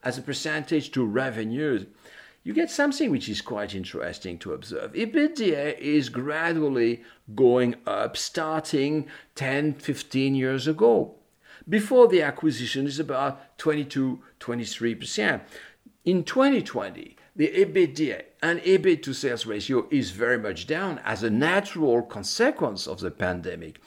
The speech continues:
And then it goes back to the initial situation and a little bit better, twenty-four to twenty-three percent. If you remember, the twenty-three percent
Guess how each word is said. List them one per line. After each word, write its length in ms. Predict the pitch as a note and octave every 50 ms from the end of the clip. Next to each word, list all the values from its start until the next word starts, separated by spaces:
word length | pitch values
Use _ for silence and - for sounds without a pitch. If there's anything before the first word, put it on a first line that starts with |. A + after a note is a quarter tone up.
| - - - - - - -
And 160 | - B2+ C3
then 140 | C3 B2+ A#2
it 160 | A2+ A2 G#2
goes 320 | G2 B2+ A2+ A2+ A2 F#2+
back 360 | F2+ - C#3+ B2+ B2 A#2 - -
to 340 | - B2 A#2+ A#2 A2+ - - - - -
the 180 | - G#2 C#3 -
initial 460 | D3 C3+ C#3 C3+ B2 B2 - B2+ A#2
situation 580 | A2+ - A2+ G#2+ - A2+ A2 A2+ - C#3+ C3+ C3+ -
and 220 | E3+ F#3 F#3+ F#3+
a 120 | - - F3+
little 460 | F#3+ G3 G#3 G#3+ G#3+ G#3 G3 E3+ D#3
bit 240 | B2+ C3+ B2 G2+ -
better, 500 | - G2 F2+ G#2 C3 E3+ A3+ A#3 A#3 - - - - - - _ -
twenty-four 680 | - D3 D#3 D3+ A#2+ A#2 - - - C#3+ E3 F#3+ F#3+
to 120 | F#3+ - -
twenty-three 580 | - - B2 A2 G#2 G2 G2+ - - B2 B2 A#2
percent. 440 | - - - - D4+ C4 - - - - - - - - _ _ _
If 180 | - - - -
you 80 | A#2+
remember, 640 | A#2+ B2 A2 G#2+ A2 G#2+ G#2 G2+ G#2 A#2+ C#3+ E3 F#3+
the 160 | F#3+ - A#2+
twenty-three 840 | F#2+ - - - B2 A#2+ C3 C3+ C3+ C3+ B2+ A#2+ - - - B2+ A#2 A2+
percent 500 | - F#2+ F2+ - - A#2+ C3+ D#3+ E3